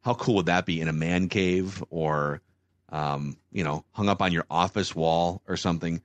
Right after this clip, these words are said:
Score north dot com slash collectibles.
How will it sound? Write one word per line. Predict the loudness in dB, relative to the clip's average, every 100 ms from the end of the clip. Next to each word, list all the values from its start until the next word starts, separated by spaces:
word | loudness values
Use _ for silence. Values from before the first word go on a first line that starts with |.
| _ _ -8
Score | -4 2 4
north | 4 4
dot | 2 2
com | 4 4 2
slash | 2 2 2
collectibles. | 0 2 4 2 0 2 2 2 -2